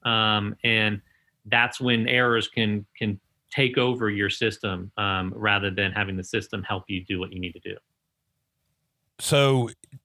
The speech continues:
Speaker 2: Tane, we are gonna be thinking fondly of you as you launch off into your C M S project. Do you have a timetable, Tane?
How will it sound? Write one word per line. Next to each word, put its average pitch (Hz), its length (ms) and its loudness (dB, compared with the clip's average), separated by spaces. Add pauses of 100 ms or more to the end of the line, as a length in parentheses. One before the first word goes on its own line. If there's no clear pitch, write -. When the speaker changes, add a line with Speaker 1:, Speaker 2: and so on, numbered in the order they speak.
Speaker 2:
Tane, 147 440 4
we 135 120 6
are 127 140 4
gonna 117 240 4
be 113 260 4
thinking 131 480 4
fondly 127 480 4
of 113 220 4
you 113 160 4
as 107 200 6
you 110 160 8
launch 110 440 4
off 113 240 4
into 101 180 6
your 98 100 6
C 117 300 6
M 104 140 6
S 107 200 6
project. 104 640 2
Do 107 80 2
you 127 220 6
have 143 200 4
a 113 180 4
timetable, 135 680 2
Tane? 147 340 4